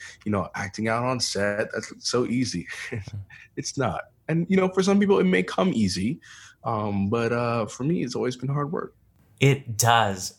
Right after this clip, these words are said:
Speaker 2: require hard work. But practice makes perfect, and repetition is really great learning. So here is Nathan Lee Graham sharing about his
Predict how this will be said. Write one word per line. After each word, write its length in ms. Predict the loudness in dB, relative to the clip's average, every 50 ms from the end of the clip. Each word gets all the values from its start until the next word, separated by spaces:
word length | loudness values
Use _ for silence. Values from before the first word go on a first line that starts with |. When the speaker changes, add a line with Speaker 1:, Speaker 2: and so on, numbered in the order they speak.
| _ -6
Speaker 2:
require 720 | -6 -6 -6 -6 2 4 4 6 6 4 2 0 -2 -4
hard 840 | -10 -8 -6 -4 2 6 6 6 6 6 4 2 0 -2 -4 -6 -8 -16 _ _ _ -8
work. 760 | -4 -2 2 6 8 8 8 8 4 0 -4 -10 -18 -18 -20 _ _ _ _ _ _ _ 2
But 540 | 6 8 8 8 8 4 0 -2 -4 -4 -4 _ -12
practice 500 | -2 2 2 2 2 0 0 0 2 2
makes 220 | 2 0 0 0
perfect, 720 | 0 2 2 2 2 0 -2 -4 -4 -4 -6 -14 -14 -14 -14 -6
and 300 | -2 0 2 2 2 2
repetition 760 | 2 0 0 0 0 0 0 0 0 -2 0 0 2 2 2
is 440 | 0 0 0 0 0 -2 -4 -4 -4
really 280 | -2 -2 -2 -2 -2 0
great 320 | 2 2 2 2 2 2
learning. 520 | 2 2 4 4 0 0 0 -4 -8 -12 -12 -20 -20 -20 -20 -20 -20 -20 -20 -18 _
So 220 | 2 6 6 8 6
here 440 | 6 4 4 2 4 2 0 0
is 280 | 2 2 2 2 4 2
Nathan 420 | 2 2 2 0 0 0 0 2
Lee 140 | 2 0 0
Graham 600 | 0 2 4 6 6 6 6 4 2 2 0 -2 0
sharing 420 | 0 4 4 4 4 4 2 2
about 460 | 0 2 4 6 6 6 4 2 -2
his 1040 | -14 -18 -18 -10 -4 0 4 4 6 6 6 4 2 4 4 4 4 4 2 -8